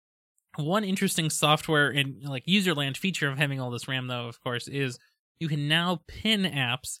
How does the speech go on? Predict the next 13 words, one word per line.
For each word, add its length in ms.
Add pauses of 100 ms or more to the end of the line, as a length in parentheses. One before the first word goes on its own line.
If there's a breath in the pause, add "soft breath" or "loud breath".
(100)
in 180
memory 380
indefinitely. 720 (1080)
So 160
after 220
their 100
first 280
load, 200
they'll 140
hang 240
out 140
in 180
ram 400